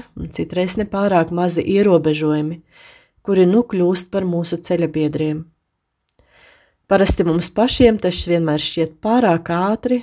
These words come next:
ka vēl nav īstais laiks. Citi cilvēki varbūt redz, ka tas ir, ir savā laikā,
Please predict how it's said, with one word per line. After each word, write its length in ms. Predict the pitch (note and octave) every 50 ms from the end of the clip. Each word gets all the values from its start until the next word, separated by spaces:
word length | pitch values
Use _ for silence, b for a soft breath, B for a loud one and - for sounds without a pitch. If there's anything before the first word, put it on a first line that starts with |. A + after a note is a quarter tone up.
| - _ _
ka 140 | - F3
vēl 220 | E3+ F3 F3 F3 F3
nav 200 | F3 E3 D#3 D#3+
īstais 500 | F3 G#3+ G#3 - - A#3+ A3+ A3+ A3 - -
laiks. 500 | A3 A3 A3 A3+ A#3 - - - - - b b b b b b b b b b b
Citi 240 | - E4+ E4 E4 F3+
cilvēki 560 | - - G3 G3+ G3+ G3 E3+ E3+ E3+ - F3
varbūt 320 | E3 D#3+ D#3 D#3+ D#3 D#3+ E3+
redz, 220 | F3+ F#3 F3+ -
ka 120 | - E3+ D#3+
tas 200 | - E3+ D#3 - -
ir, 200 | E3 D#3 - -
ir 220 | - - G3 F3+
savā 400 | F3 - - A#3 A#3 A#3 A3+ F#3+
laikā, 480 | F3+ F3+ F#3 F#3+ F#3+ F#3+ F#3+ F#3 F3 E3+